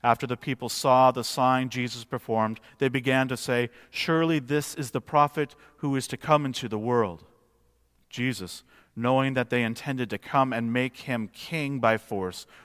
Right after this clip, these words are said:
withdrew again to the mountain by himself.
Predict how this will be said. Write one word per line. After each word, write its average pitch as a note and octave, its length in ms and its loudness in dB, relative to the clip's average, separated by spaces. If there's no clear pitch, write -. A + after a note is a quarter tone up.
withdrew C3 560 -2
again G#2+ 500 -2
to A2+ 300 -4
the G#2 120 -8
mountain G2+ 680 -4
by F2 160 -6
himself. - 600 -16